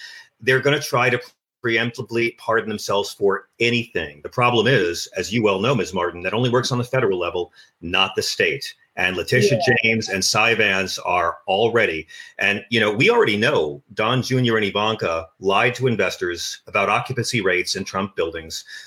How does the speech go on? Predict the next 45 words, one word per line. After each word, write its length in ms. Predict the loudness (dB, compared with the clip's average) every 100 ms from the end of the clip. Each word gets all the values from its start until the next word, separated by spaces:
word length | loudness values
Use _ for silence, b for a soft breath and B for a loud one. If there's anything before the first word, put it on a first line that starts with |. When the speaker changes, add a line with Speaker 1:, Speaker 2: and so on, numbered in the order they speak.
| B
Speaker 1:
to 100 | -4
try 440 | -2 0 0 2 0
to 140 | -2
get 320 | -2 0 -2 -6
more 280 | -4 -4 -4
tenants 360 | -6 -8 -8
and 120 | -10
charge 320 | -6 -4 -6 -4
more 160 | -2
rent. 260 | -2 -2 -4
We 180 | -2 2
know 360 | 4 4 6 6
they're 200 | 4 0
fraudsters. 640 | -2 -2 -2 -2 -4 -2
We 140 | -4
know 240 | 0 2 4
they've 160 | 4 4
already 260 | 2 0
done 220 | -8 -12
it. 120 | -12 -12 B B B B _ -20 -12 -10 -8 -6 -4 -2 2
We 100 | 4
gotta 220 | 6 6
remember, 340 | 4 4 2
Donald 340 | 2 2 2 0
Trump 360 | 0 0 -2 -4
is 160 | -6 0
going 220 | 0 0
to 80 | -2
be 140 | -2
spending 680 | -4 -2 0 0 -2 -4 -10 _ _ _ _ _ 0
enormous 600 | 4 4 4 4 4 2
amounts 280 | 0 0 -2
of 60 | -2
money 360 | -4 -4 -12 _ _ _
on 200 | -2 0
lawyers 600 | 2 4 4 0 -6 -10 _
for 60 | 0
the 100 | 2
rest 200 | 2 0
of 80 | -4
his 160 | -4
life. 320 | -6 -8 -12 -10
A 80 | -4
lot 220 | 0 2
of 160 | 0